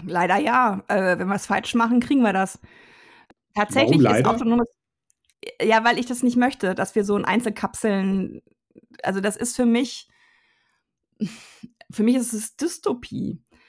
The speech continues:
Speaker 1: Also wir Menschen haben durch das Auto natürlich auch eine Sache, wir kapseln uns ab. Wir begegnen uns nicht mehr. Wir umfahren uns, indem wir da einsteigen, wo wir alle kennen und da aussteigen, wo wir alle kennen. Und der Weg dazwischen ist, ist abgeschottet.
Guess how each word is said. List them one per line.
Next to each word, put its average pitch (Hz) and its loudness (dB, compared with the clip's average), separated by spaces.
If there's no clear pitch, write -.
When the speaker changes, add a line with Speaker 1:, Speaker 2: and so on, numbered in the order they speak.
Speaker 1:
Also 202 -2
wir 214 2
Menschen 269 0
haben 233 2
durch 240 0
das 233 -4
Auto 254 0
natürlich 233 -2
auch 202 -2
eine 240 0
Sache, 247 0
wir 214 0
kapseln 240 -2
uns 233 0
ab. - -8
Wir 202 -4
begegnen 220 0
uns 170 -6
nicht 180 -4
mehr. 170 -2
Wir - -6
umfahren 226 2
uns, 233 2
indem 202 0
wir 208 0
da 185 2
einsteigen, 233 0
wo 247 4
wir 247 2
alle 254 -2
kennen 277 -2
und 269 0
da 285 2
aussteigen, 196 -2
wo 170 -4
wir - -6
alle - -6
kennen. - -8
Und - -8
der 208 0
Weg 247 -2
dazwischen 285 -4
ist, - -4
ist - -8
abgeschottet. - -6